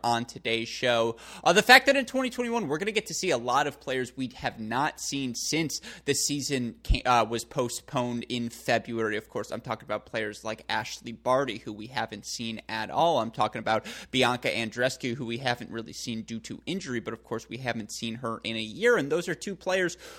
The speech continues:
who, when we last saw, won Grand Slams during the twenty nineteen season, Barty at the French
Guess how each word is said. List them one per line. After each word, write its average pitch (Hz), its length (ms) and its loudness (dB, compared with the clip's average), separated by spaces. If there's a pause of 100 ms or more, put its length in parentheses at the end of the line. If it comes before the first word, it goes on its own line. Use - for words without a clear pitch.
(120)
who, 220 80 6
when 220 180 4
we 220 120 -2
last 214 340 2
saw, 254 240 4
won 147 420 2
Grand 151 340 0
Slams 127 520 -4
during 120 240 -4
the 120 80 -4
twenty 123 340 -4
nineteen 113 540 -6
season, 113 560 -8
Barty 113 440 2
at 113 260 -2
the 98 40 -12
French 113 420 -2